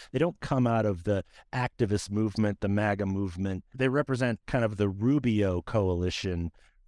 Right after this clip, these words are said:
from the twenty sixteen campaign. At the same time, he has Bob Vander Plaats tweeting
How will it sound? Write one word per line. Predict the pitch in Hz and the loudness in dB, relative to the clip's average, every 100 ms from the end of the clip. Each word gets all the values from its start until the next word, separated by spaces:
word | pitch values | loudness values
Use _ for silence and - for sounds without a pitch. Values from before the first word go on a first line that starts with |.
| - | -4
from | 117 101 98 | 0 2 2
the | 101 | 0
twenty | - 107 | 0 0
sixteen | 92 - - - 135 131 | 0 -4 -8 -4 -2 -2
campaign. | - 101 - 87 78 - - | -2 -4 -4 -6 -8 -12 -4
At | 131 | -2
the | - | 0
same | 131 - 190 277 | -2 -2 0 0
time, | - 127 101 90 92 - _ - | 0 0 0 0 -4 -10 _ -4
he | 123 | 0
has | 123 117 101 | 2 2 2
Bob | 120 120 | 2 2
Vander | 107 127 160 151 | 2 0 0 -2
Plaats | - 110 90 - | 0 0 0 -6
tweeting | - 117 110 107 101 95 | -10 -2 0 2 0 -2